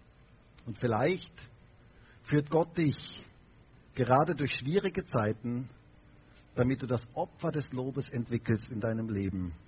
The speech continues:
Die Frucht der Lippen, die seinen Namen bekennen, damit du dadurch ein Segen für andere werden kannst,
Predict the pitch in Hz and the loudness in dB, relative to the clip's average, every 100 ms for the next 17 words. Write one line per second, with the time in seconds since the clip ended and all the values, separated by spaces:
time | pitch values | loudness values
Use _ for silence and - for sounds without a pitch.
0 | - 92 - 175 170 - 147 123 - 139 | -8 -8 -4 -6 -6 -2 0 2 0 -2
1 | 139 139 - - - 107 101 120 143 151 | -2 -4 -12 -20 -10 -4 -2 0 0 -2
2 | 131 120 127 120 117 107 110 117 117 - | -2 -2 -2 -4 -4 -2 -2 -4 -8 -14
3 | - - - - - 127 170 165 156 139 | -20 -20 -20 -4 2 4 2 -2 -2 0
4 | 156 185 185 - 135 123 - 135 131 104 | 0 -2 -6 -6 -4 -4 -2 -2 0 -4
5 | 87 82 - - 131 110 113 98 92 92 | -8 -10 -12 -8 -6 -4 -2 -2 -2 -4
6 | 92 - 87 82 - | -6 -6 -8 -8 -12